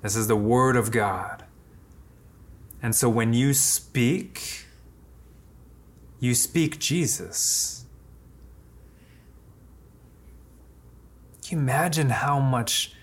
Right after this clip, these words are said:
your life would change if you spoke Jesus all the time?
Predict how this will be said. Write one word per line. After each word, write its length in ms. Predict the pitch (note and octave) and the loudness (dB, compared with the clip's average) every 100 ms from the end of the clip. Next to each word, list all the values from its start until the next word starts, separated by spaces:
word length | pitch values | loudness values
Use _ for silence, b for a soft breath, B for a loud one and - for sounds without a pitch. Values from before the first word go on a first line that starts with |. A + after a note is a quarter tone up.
| B B | B B
your 180 | - B2+ | -2 0
life 340 | A#2+ C3+ C3+ | 2 2 2
would 140 | C3+ B2 | 0 -2
change 880 | - C#3 B2+ A2+ G#2 G#2 G#2 - - - - - - - - - - - - - - - - | 0 0 0 0 -2 -4 -6 -8 -12 -20 -20 -20 -20 -20 -20 -20 -20 -20 -20 -20 -20 -20 -4
if 240 | C3+ - | -2 0
you 120 | C3+ | 0
spoke 600 | B2 - - B2+ B2 B2 - - | 2 0 2 2 2 -2 -16 -12
Jesus 580 | A#2 B2 C#3 A2 F#2+ - | -4 2 2 2 0 -2
all 160 | F#2+ F#2 | -2 -4
the 80 | F#2 | -8
time? 560 | - - F#2 G2+ G#2 | -6 -6 -8 -14 -18